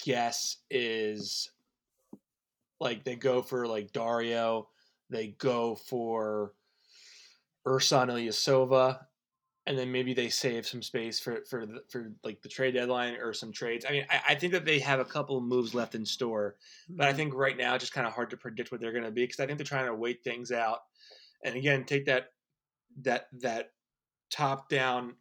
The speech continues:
Speaker 1: approach of, "We, this is the height, uh, this, this is the ceiling that we want, this is the most we wanna spend. Let's look at all the options going downward instead of upwards." And so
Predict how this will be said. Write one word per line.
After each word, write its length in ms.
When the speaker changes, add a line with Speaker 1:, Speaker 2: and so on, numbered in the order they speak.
Speaker 1:
approach 640
of, 340
"We, 160
this 260
is 120
the 120
height, 340
uh, 160
this, 240
this 240
is 80
the 80
ceiling 300
that 100
we 100
want, 320
this 160
is 80
the 60
most 240
we 80
wanna 120
spend. 500
Let's 140
look 100
at 160
all 120
the 120
options 360
going 260
downward 440
instead 240
of 160
upwards." 520
And 200
so 640